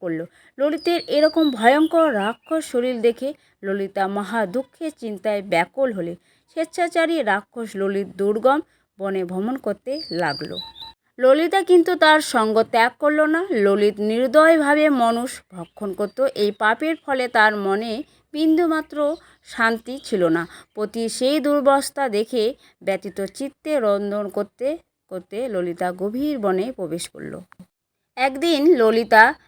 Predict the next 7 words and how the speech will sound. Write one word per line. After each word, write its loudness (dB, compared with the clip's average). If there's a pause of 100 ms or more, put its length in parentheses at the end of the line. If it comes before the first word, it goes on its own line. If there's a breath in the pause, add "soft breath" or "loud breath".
(120)
বিন্ধ্য 0
পর্বতে 2
উপস্থিত -8
হলো। 2
সেখানে -4 (320 soft breath)
ঋষ্যশৃঙ্গ -2 (100)
মুনির 0